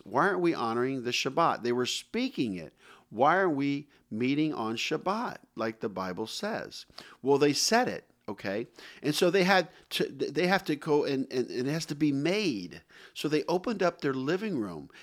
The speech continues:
They made a place for the Shabbat to be practiced, for it to be an assembly.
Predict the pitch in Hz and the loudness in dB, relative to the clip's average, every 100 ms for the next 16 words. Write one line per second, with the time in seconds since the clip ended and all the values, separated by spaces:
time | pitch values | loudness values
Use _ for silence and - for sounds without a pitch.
0 | - - 160 151 151 180 247 247 160 147 | -2 4 6 6 6 6 6 6 4 4
1 | - 131 - - 196 135 104 - - - | 0 -2 -4 0 2 2 -2 -4 -4 -6
2 | - - - _ _ _ _ - 143 139 | -14 -20 -20 _ _ _ _ -2 0 2
3 | 131 147 131 196 151 135 - - 151 139 | 4 2 6 8 8 4 0 -4 -2 -2
4 | 110 95 95 127 143 _ _ - 214 240 | -2 -2 -2 -6 -10 _ _ -2 0 -2
5 | - 92 - - - - _ _ _ _ | -6 -10 -8 -8 -12 -20 _ _ _ _
6 | - 120 147 147 127 104 101 120 143 - | -4 -2 -2 -4 -2 -2 -2 -4 -4 -2
7 | - 226 233 92 135 | -2 -4 -4 -6 -8